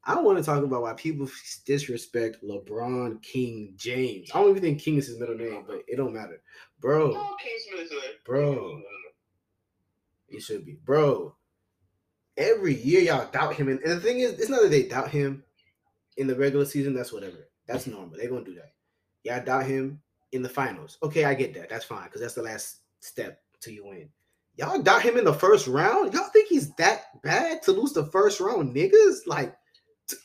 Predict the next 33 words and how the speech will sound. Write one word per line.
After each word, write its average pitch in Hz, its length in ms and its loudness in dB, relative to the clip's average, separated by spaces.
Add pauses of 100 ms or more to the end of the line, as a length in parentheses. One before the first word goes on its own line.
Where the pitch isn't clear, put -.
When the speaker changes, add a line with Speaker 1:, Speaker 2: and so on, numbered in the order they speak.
(140)
Speaker 1:
bro, 160 560 0 (500)
man, 156 720 0
that's 143 200 -6
so 175 120 -4
disrespectful, 117 720 -10
bro. 90 320 -16
Every 202 300 0
first 175 340 -4
round, 156 300 0
they 135 100 2
think 135 200 -4
he's 117 180 -12
losing. 120 360 -4 (100)
They 151 100 -2
said 170 200 -2
that 143 160 2
with 113 160 -6 (100)
Dame 160 480 0
in 180 80 -2
that 175 240 -4
first 190 260 -4
round. 196 400 -4 (340)
They 135 140 -2
said 143 380 -2
that 131 340 -4
to 117 360 -6 (400)
whoever 156 340 4
he 160 120 -6
played 156 360 2
in 147 80 2
the 143 60 0
first 151 300 2
round, 151 380 0